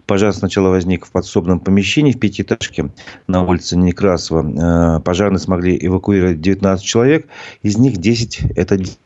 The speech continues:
дети. Но, однако, женщина, которой было тридцать четыре года, с маленькой дочерью, они погибли. По информации М Ч С Башкирии, они самостоятельно хотели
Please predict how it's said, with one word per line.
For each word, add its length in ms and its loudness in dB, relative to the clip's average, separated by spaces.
дети. 560 2
Но, 200 2
однако, 760 2
женщина, 360 0
которой 220 0
было 180 0
тридцать 180 -6
четыре 260 0
года, 300 2
с 100 -14
маленькой 400 2
дочерью, 500 0
они 240 0
погибли. 560 0
По 80 -2
информации 560 0
М 80 -2
Ч 160 2
С 40 -2
Башкирии, 600 0
они 160 -2
самостоятельно 540 0
хотели 480 0